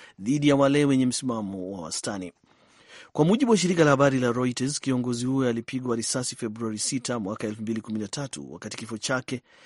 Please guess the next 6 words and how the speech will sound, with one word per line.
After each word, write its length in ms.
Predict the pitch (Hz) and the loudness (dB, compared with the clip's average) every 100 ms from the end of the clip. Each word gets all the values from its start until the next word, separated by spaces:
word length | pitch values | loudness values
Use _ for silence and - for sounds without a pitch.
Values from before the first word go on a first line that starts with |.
| - | -20
kikilishtua 560 | - 131 170 160 - 170 | -14 -6 -4 -4 -2 -4
taifa 500 | - 139 147 135 131 | -2 0 0 0 -2
na 80 | 123 | -2
kupelekea 440 | 123 123 120 135 | -6 -6 -4 -2
maandamano 520 | 127 110 110 104 - | -2 -2 -4 -6 -8
makubwa. 460 | - - 98 87 - | -10 -10 -8 -8 -10